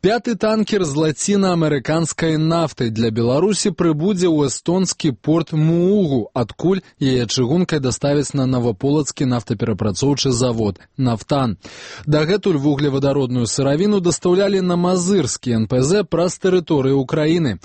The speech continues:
Менавіта гэтым маршрутам будзе транспартавацца нафта з чацвёртага танкера, які чакаецца ў Адэсе сямнаццатага чэрвеня.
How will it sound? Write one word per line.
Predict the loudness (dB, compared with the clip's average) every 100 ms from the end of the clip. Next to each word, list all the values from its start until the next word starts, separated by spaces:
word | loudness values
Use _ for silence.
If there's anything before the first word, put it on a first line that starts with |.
| -18 -20 -4
Менавіта | 0 2 0 0
гэтым | -2 0 0 0
маршрутам | -2 0 0 0 0
будзе | 0 -2
транспартавацца | 0 -2 -2 -2 0 -2 0 0
нафта | 0 0 -4
з | -2
чацвёртага | -2 0 0 0 0 -4 -2
танкера, | 0 0 0 0 -2
які | -2 -4
чакаецца | -2 -2 0 0 0 0
ў | 0
Адэсе | 0 0 0 -2
сямнаццатага | -2 0 0 0 -2 -2 0 0
чэрвеня. | 0 0 0 0 -2